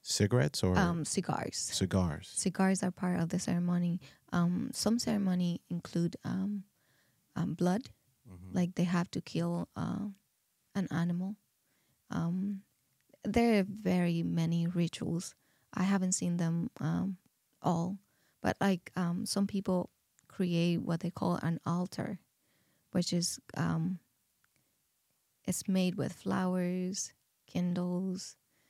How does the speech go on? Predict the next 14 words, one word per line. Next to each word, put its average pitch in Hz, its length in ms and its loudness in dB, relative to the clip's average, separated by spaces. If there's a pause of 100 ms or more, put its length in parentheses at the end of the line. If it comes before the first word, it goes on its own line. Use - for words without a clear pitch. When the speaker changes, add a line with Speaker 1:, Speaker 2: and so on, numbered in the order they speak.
(300)
Speaker 2:
and 170 460 -2 (420)
if - 320 -2
you 175 320 0 (160)
want 208 240 0
somebody, 180 560 -2
like, - 320 -6 (420)
like, 185 160 -4
let's 208 180 -2
say, 180 360 0 (720)
um, 175 280 -2 (320)
I 190 160 2
build 180 260 -2
an 165 100 -2
altar - 400 -8